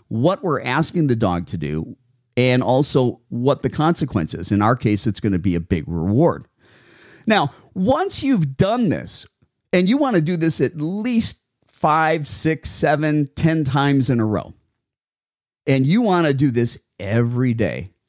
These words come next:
take one day off a week. I think that helps to build drive. However, that day that you take off, don't engage your dog in all kinds of fun play. Your dog's,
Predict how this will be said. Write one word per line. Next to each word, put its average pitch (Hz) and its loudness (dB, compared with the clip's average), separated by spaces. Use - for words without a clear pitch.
take 214 0
one 185 2
day 147 2
off 123 2
a 104 0
week. 78 -8
I 95 0
think 127 0
that 120 2
helps 113 0
to 110 0
build 92 -2
drive. - -8
However, 135 2
that 147 2
day 185 4
that 165 0
you 170 0
take 170 0
off, 196 0
don't 277 -2
engage 95 -2
your 95 -4
dog 92 -6
in 90 -10
all 104 -12
kinds 98 -6
of 95 -16
fun 98 -6
play. 131 -2
Your 285 2
dog's, 208 0